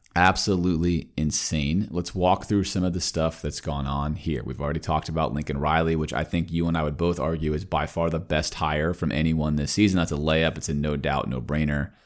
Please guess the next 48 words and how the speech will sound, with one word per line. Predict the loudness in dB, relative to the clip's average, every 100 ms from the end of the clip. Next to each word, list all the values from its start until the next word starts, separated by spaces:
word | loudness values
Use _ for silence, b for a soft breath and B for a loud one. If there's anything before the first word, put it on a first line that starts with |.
| b b 2
That's | 2 4
number | 2 2
one. | 4 4 6 4 0 B B B
We | -2
can | 0
debate | 4 4 4
number | 0
two, | 0 0
three, | 0 -2
and | -2
four, | -2
and | -4
five, | 4 4
but | 6
let's | 4 4
give | 2 2
some | 2 0
grades | 0 0 2 2 0 -4
as | -4 -2
I | -2
give | -2 0
you | 0
these, | 0 2 2 0 -6 -4
kind | -2
of | -2 -8 _ _ _ -8
snap | 2 6 6 6
reaction, | 4 4 2 0 0
how |
you | 0
feel | 0 0
about | 2 2 2
it. | 0
Let's | 0
start | 2 4 4 4
with | 0 0
Brian | -2 -2 -2
Kelly. | -2 -2 -2 -4 -8 b b b -6
What | -4
grade | 0 4 4
do | 4
you | 0 0
give | -2 -2
that | -4
hire | -4 -4 -4
from | -4
L | -6 -6
S | -6 -8
U? | -10